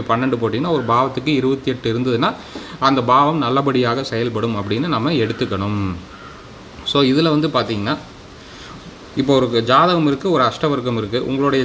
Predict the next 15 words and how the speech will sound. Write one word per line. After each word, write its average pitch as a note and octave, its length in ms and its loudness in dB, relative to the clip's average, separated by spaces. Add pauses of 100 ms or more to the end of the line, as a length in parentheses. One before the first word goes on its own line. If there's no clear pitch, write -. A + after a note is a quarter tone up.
ஜாதகத்தையே C3 440 2
நீங்க A2+ 160 0
எடுத்துங்க, A2 340 -2 (120)
இல்ல C3+ 180 0
யாரோ A#2+ 240 2
ஒரு B2 100 2 (120)
நண்பர், B2 360 0
உறவினர் A#2 380 0
ஜாதகம் G#2 260 0
எடுத்துங்க. F#2+ 340 -4 (380)
இதுல D#3 180 6 (120)
நல்ல G3+ 300 4 (200)
டைம் D3 240 4 (140)
அப்படிங்கிறது B2+ 580 0
எப்படி C#3 160 -2